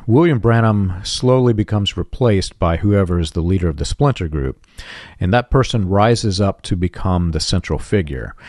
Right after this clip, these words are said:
And William Branham basically at that point just becomes a conduit for the new central figure.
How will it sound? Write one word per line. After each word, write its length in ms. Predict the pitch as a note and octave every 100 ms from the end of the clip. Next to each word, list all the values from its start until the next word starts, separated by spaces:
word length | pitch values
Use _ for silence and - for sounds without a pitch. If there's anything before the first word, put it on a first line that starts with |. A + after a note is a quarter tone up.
| - - - - -
And 500 | F2 E2+ E2 D#2+ D2+ - -
William 300 | A2+ B2+ A#2+
Branham 600 | G2+ G2+ G2+ G2+ G2 F#2 -
basically 500 | G#2 A2 G2+ - F#2+
at 80 | -
that 300 | G2 - _ -
point 380 | - B2+ G2+ -
just 180 | G2 -
becomes 320 | - G#2 E2+
a 60 |
conduit 680 | - A2+ A2 F2 D#2 D#2 -
for 580 | - F#2+ D#2 C#2+ C#2 F#2+ -
the 300 | F2 E2 D2+
new 280 | D#2+ F#2+ F#2+
central 400 | - F2+ - D2+
figure. 600 | - C#3+ G#2+ D2 B1